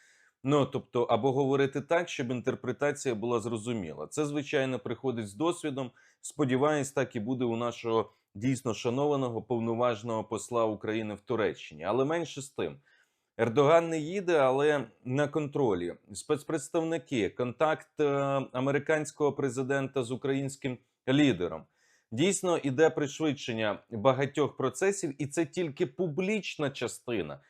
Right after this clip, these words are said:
Це тільки те, про що ми дізнаємось з офіційних повідомлень. Уявіть, яка там може бути непублічна складова,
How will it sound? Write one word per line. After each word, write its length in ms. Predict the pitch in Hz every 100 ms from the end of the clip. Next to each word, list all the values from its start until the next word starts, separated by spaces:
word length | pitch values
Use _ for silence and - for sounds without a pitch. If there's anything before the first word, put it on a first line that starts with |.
| _ -
Це 140 | 147
тільки 400 | 143 170 143 170
те, 220 | - 180
про 200 | 175 170
що 260 | 160 - 170
ми 180 | 160 160
дізнаємось 800 | 135 139 147 143 165 202 147 104
з 60 |
офіційних 640 | 120 131 113 131 120 113
повідомлень. 600 | 113 120 117 110 92 78 - _ _
Уявіть, 540 | 143 151 151 151 185 143
яка 340 | 139 139 156
там 180 | 151 143
може 300 | 147 131 135
бути 320 | 131 139 135 - _ -
непублічна 960 | 135 151 143 147 131 208 214 - 117
складова, 640 | 107 127 113 117 110 78